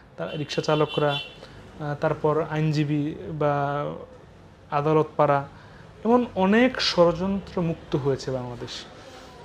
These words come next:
এখন সর্বশেষ যে ষড়যন্ত্র ইসকন করেছে সেটাও এখন,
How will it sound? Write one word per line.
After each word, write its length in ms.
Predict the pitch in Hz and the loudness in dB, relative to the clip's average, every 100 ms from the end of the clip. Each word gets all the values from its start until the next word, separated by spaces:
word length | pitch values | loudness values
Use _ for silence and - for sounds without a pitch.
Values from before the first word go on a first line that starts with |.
| - - | -18 -10
এখন 220 | - 170 | 0 0
সর্বশেষ 680 | 151 - 175 196 - 208 - 175 151 | 2 4 6 4 2 2 2 -2 2
যে 100 | 180 | 2
ষড়যন্ত্র 840 | - 160 160 175 180 - 175 170 156 | 4 2 2 2 0 0 4 4 4
ইসকন 360 | - - 170 156 | -4 -4 -4 -2
করেছে 440 | 151 165 165 156 160 - - - - - | -2 -2 0 -2 -2 -12 -18 -18 -14 -6
সেটাও 460 | - 180 208 214 | 2 4 6 6
এখন, 420 | 196 - 165 156 | 4 2 -2 -4